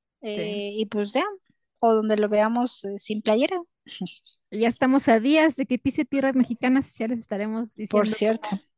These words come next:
Speaker 1: eh, cómo fue todo el chisme. <laughs>
Speaker 2: Ah, sí, no les habíamos contado que afortunadamente se logró conseguir entradas. Después de sentirnos perdidas, este,
Speaker 1: <laughs>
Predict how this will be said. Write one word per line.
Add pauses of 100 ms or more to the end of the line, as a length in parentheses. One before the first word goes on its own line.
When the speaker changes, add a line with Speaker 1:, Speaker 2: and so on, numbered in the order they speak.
(340)
Speaker 1:
eh,
cómo
fue
todo
el
chisme.
<laughs> (760)
Speaker 2:
Ah,
sí,
no
les
habíamos
contado
que
afortunadamente
se
logró
conseguir
entradas. (840)
Después
de
sentirnos
perdidas,
este,
Speaker 1:
<laughs>